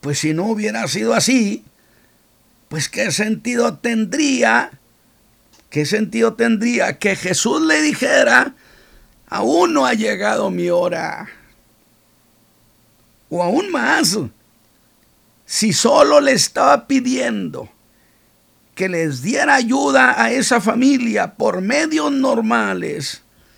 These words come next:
que sería, por ejemplo, buscar en alguna parte, conseguir con alguien ese vino que faltaba, pues la verdad, la verdad, tendría menos sentido.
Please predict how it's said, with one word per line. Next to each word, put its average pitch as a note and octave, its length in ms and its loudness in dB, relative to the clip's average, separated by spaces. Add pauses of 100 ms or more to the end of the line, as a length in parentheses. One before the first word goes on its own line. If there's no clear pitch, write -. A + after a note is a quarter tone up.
(1700)
que G3 160 -4
sería, A#3 540 0
por B3 120 -2
ejemplo, C4 600 0
buscar D4 840 2 (880)
en E3+ 160 -2
alguna C#4 540 -2
parte, A3+ 680 2 (1300)
conseguir A#3+ 760 0
con E4 220 -2
alguien G#3 480 -2
ese G#3+ 280 -2
vino G#3 360 -2
que F#3+ 140 -4
faltaba, F#3 760 -8 (1300)
pues E3+ 220 -6
la F3 160 -2
verdad, E3 500 0
la G#3 140 0
verdad, F#3+ 560 0
tendría G#3 500 -2
menos G3+ 380 -4
sentido. E3 880 -6